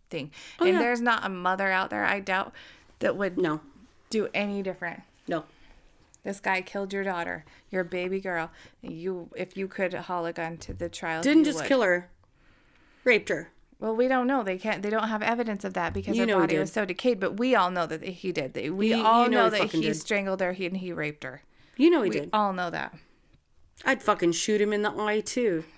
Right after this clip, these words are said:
Speaker 1: In the eye?
Speaker 2: Right in the eye.
Speaker 1: Would Seamus shoot him in the eye?
Speaker 2: Seamus, fucking shoot him!
Speaker 1: <laughs>
Speaker 2: Jesus Christ.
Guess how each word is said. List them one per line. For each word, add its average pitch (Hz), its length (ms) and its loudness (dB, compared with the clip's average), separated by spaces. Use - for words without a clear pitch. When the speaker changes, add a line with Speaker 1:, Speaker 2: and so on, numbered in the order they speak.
Speaker 1:
In 214 160 -4
the 226 180 -6
eye? 214 500 -6
Speaker 2:
Right 165 260 -2
in 175 180 -2
the 175 200 -4
eye. 147 260 -8
Speaker 1:
Would 240 160 0
Seamus 240 500 0
shoot 247 260 0
him 247 160 6
in 254 140 4
the 269 120 2
eye? 220 400 4
Speaker 2:
Seamus, 370 840 8
fucking 220 540 6
shoot 370 640 8
him! 214 260 4
Speaker 1:
<laughs> - 540 -16
Speaker 2:
Jesus 180 380 0
Christ. 269 760 -4